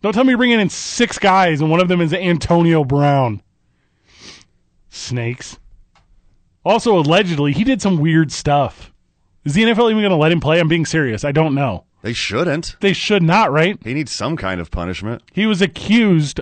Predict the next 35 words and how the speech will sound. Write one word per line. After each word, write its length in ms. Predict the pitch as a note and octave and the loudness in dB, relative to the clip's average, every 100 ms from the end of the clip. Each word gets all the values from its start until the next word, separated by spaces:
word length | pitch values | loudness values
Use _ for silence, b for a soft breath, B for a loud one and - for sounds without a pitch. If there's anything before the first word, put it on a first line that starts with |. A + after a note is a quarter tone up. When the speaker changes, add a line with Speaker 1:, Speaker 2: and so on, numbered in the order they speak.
| - | -4
Speaker 1:
of 180 | E3 C#3 | -2 -2
some 360 | - F#3+ D3 | 0 2 2
really 420 | C#3+ F3+ F#3 F#3 | 2 2 2 0
weird 440 | F3 D#3 E3 D#3 C#3 | 0 0 2 2 0
stuff. 400 | - E3 D3 A#2 | -2 0 2 0
Speaker 2:
Yeah. 300 | A2+ C3+ F2 - _ _ | -2 -4 -6 -10 _ _
He 140 | G#2 | -8
Houdini'd 520 | G#2 G#2+ G2 B2 C3+ | -6 -6 -4 -4 -4
a 60 | F#2 | -6
girl. 460 | D#2+ F#2 F2+ F#2 _ _ _ _ _ _ _ _ _ _ - | -6 -6 -6 -6 _ _ _ _ _ _ _ _ _ _ -4
Speaker 1:
That's 220 | E3 F#3 | -2 0
whenever 280 | F3 D#3+ D3+ | 2 2 2
you 140 | D3 | 0
give 160 | C#3 E3 | 0 2
her 80 | D3+ | 2
your 140 | C3+ | 0
phone 300 | B2+ E3 E3+ | 0 2 2
number, 300 | D#3+ B2+ A#2 | 4 2 0
but 120 | A#2 A#2 | -2 -2
then 120 | C#3 | 0
you 100 | A#2+ | 0
Speaker 2:
<laughs> 20 | |
Speaker 1:
disappear 540 | C3+ B2+ B2+ - C3+ A#2 | -2 -4 -6 -6 -4 -4
Speaker 2:
That's, 100 | F#2+ | -6
Speaker 1:
forever. 300 | G2 F#2+ F#2 | -8 -10 -12
Speaker 2:
nope, 300 | E2+ F#2 G#2+ | -8 -8 -8
that's 200 | F2 F#2 | -10 -12
not 200 | G#2+ A2 | -10 -10
that 200 | - B2 | -8 -8
it. 180 | C3+ G#2+ B B B B B | -6 -8 B B B B B
Uh, 440 | G2 A2 A2+ A2 - _ | -4 -2 0 -2 -6 _
Urban 380 | F#2+ B2 C#3+ D#3 | -8 -6 -4 -4
Dictionary, 720 | B2+ C#3+ - A#2 G#2 F2 E2 D#2+ | -4 -6 -6 -4 -4 -4 -6 -8
Houdini. 680 | G2 A2+ G#2+ A#2+ A2+ D#2 - | -6 -6 -4 -4 -4 -8 -6
Speaker 1:
No. 440 | D3 D#3+ A#2+ G#2+ | -2 -2 -2 -6